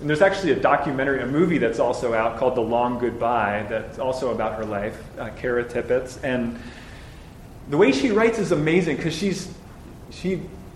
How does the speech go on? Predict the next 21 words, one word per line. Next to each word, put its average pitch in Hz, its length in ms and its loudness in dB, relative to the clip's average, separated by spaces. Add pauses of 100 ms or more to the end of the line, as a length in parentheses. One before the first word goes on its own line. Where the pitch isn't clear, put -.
(420)
she - 120 -12
has 196 340 -6
contentment. 127 800 -2
And 131 100 -2
so 170 120 0
she 185 180 -2
writes, 156 320 0
like, 127 180 -2
"You 139 60 -4
know, 156 200 0
I 135 100 0
never 175 340 -4
thought 170 260 -4
my 143 120 -4
story 139 420 -6
would 107 240 -8
be 143 140 -8
like 104 280 -8
this. - 360 -12
You 131 80 -10
know, 117 100 -6